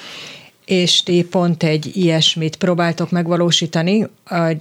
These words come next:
civilek bevonásával még tavaly májusban készült el a budapesti drogstratégia, és ezt, ö,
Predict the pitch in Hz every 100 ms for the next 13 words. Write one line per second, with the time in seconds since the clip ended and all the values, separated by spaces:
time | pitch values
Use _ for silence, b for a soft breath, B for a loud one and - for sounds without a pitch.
0 | 165 160 190 160 151 143 160 156 151 151
1 | - 147 147 147 151 - 165 147 139 127
2 | 127 135 143 135 143 131 - 135 135 143
3 | 139 139 135 135 156 147 135 - 135 -
4 | 139 139 143 139 - - - 139 131 147
5 | 147 156 185 214 190 - - 160 160 -
6 | 170 156 156 - - 170 160 165